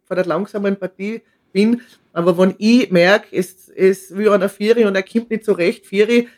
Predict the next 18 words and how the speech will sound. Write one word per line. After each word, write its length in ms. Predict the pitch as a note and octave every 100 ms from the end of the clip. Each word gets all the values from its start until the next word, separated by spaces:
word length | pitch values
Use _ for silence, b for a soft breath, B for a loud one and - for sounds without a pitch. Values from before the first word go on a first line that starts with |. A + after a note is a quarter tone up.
| B _
nachher 480 | D#3+ F#3+ G3 F#3 F#3 - _ -
geh 140 | F3
ich 80 | A#3
von 180 | F#3+ F#3
Tempomat 540 | F#3 F#3 F3 D#3+ G#3
um 80 | F#3+
zwei 220 | - F3
K 220 | - F3 F3
M 140 | F3+
H 220 | D3+ D#3
zurück 240 | - G#3+ -
und 160 | F#3+
wart, 220 | E3+ F3+ F#3+
bis 140 | -
er 60 | F3
vorne 300 | F3+ G3+ F#3+
ist. 160 | F3+
Also, 380 | E3+ E3 E3+